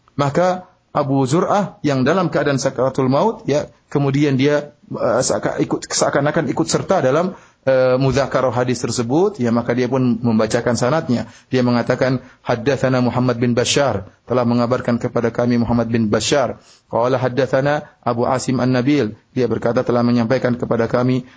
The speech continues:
Abu Asim An-Nabil. "Qala haddatsana Abdul Hamid bin Ja'far." Dan telah mengabarkan kepada kami Abdul Hamid bin Ja'far. Dia s-, lanjutkan sanadnya. "An Saleh bin Abi Arib," telah menyampa-, dari Saleh bin Abi Arib, "An Katsir bin Murrah,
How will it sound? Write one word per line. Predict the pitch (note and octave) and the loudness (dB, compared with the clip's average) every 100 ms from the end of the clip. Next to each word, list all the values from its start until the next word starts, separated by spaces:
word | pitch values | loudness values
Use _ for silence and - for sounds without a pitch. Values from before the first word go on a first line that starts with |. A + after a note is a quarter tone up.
| _ | _
Abu | A#2 A2+ A#2 | -4 -2 0
Asim | B2 A#2+ A#2 | 0 0 0
An-Nabil. | A#2+ A#2+ C3+ E3+ F3 - - | 2 2 2 0 -2 -10 -6
"Qala | - B2+ | -2 0
haddatsana | B2 A#2+ A2+ C3+ C3+ C#3 C#3 - | -2 -2 -2 0 0 0 -2 -4
Abdul | A#2 A#2 A2 | -4 -2 0
Hamid | A#2+ C3 | 0 0
bin | A#2+ B2 | 0 0
Ja'far." | D3+ D3+ D3+ C3 G#2+ - _ _ - | 0 0 0 -2 -4 -12 _ _ -4
Dan | B2 | -2
telah | A#2+ A#2+ | 0 0
mengabarkan | A#2+ A#2+ B2 B2 A#2+ | 2 2 0 0 0
kepada | A#2+ A#2 A#2 | 0 0 0
kami | B2 B2 | 0 2
Abdul | A#2 A2 A2 | 0 0 0
Hamid | A#2+ | 0
bin | A#2 A#2 | 0 0
Ja'far. | C3 A#2 E3 C#3+ | 0 0 0 0
Dia | B2+ D3+ | 0 -2
s-, | - - | -4 -6
lanjutkan | C#3+ D#3+ - D3 | -2 0 0 0
sanadnya. | B2+ A2 C#3+ - - - - | 0 0 -2 -6 -8 -20 -4
"An | B2+ B2 | -2 0
Saleh | C#3 C#3+ D3 C#3 | 0 2 2 0
bin | B2+ C3 | 0 -2
Abi | B2 C3 B2+ | 0 0 0
Arib," | C3+ D3+ - | 2 0 -2
telah | B2 A#2 | -4 0
menyampa-, | B2 B2 A2+ | 2 0 0
dari | B2 A#2+ B2 | 0 0 0
Saleh | C3+ C#3 B2+ | 0 0 0
bin | A#2+ | -2
Abi | B2 A#2+ | 0 0
Arib, | A#2+ D#3 F#3+ - - _ - | 0 0 0 -4 -20 _ -4
"An | C3 | -2
Katsir | A#2+ B2+ D3 B2+ | 0 0 0 0
bin | B2+ C3 | 2 2
Murrah, | E3 F3+ F#3+ - | 2 0 0 -4